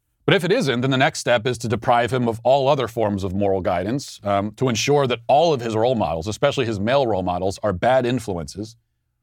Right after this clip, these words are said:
Take me out of the picture and replace me with the internet, pop culture, rappers, movies. Next, my wife would have to allow him to get mixed in with a bad crowd, spend all day, next thing you know, all night with these kinds of people.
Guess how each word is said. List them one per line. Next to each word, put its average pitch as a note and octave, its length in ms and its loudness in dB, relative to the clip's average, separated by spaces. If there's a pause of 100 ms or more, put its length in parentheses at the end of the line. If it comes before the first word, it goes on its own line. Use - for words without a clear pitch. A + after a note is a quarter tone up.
(760)
Take F#3 260 0
me F3 240 0
out D#3+ 160 2
of C3+ 40 -4
the B2+ 60 -2
picture C#3+ 380 -2
and A#2+ 180 0
replace C#3 440 -2
me C3 160 0
with A#2+ 340 0
the A#2+ 220 -2
internet, F#2 420 -4
pop - 260 2
culture, F#2+ 320 -6
rappers, G#2 520 -2
movies. A#2 460 -2 (1000)
Next, C#3+ 260 0
my C#3 140 2
wife B2+ 320 2
would B2+ 100 0
have B2 180 2
to B2 60 -2
allow A2+ 300 4
him A2 140 -2
to G#2+ 140 -2
get A2 280 -4
mixed A#2 300 -2
in A#2+ 160 2
with G#2+ 100 -2
a - 20 -4
bad G2 360 0
crowd, C#3+ 400 2
spend A2 280 -2
all A#2 240 2
day, A#2 300 2
next A2 260 -2
thing G#2+ 120 -2
you G2+ 60 -2
know, B2+ 180 2
all G2+ 220 0
night B2 280 0
with G#2 140 -4
these A2 180 -2
kinds F#2+ 260 -2
of D#2+ 120 -8
people. C#3+ 400 0